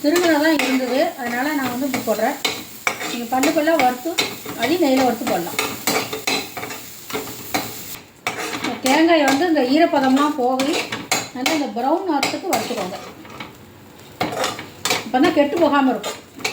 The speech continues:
நல்லா ப்ரௌன் நிறத்துக்கு நல்லா வறுத்துக்கோங்க. ப்ரௌன் நிறத்துக்கு நல்லா வறுத்துட்டு இதையும் இந்த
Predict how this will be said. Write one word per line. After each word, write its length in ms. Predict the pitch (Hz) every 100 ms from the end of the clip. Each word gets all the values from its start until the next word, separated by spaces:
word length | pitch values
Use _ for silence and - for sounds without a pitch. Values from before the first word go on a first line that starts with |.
| - - 233
நல்லா 200 | 262 277 240 208
ப்ரௌன் 260 | 220 262 277
நிறத்துக்கு 360 | 233 240 330
நல்லா 160 | 254 233
வறுத்துக்கோங்க. 440 | 208 185 - 185 170 - - - - - - - - - - - - - - - - - - - - - - - - - - - - - - - - - - - - - - 240
ப்ரௌன் 260 | 269 330 359
நிறத்துக்கு 360 | 320 349 330
நல்லா 160 | 285 320
வறுத்துட்டு 400 | 285 262 320 330 440 - - 311 294
இதையும் 220 | 294 403
இந்த 100 | 403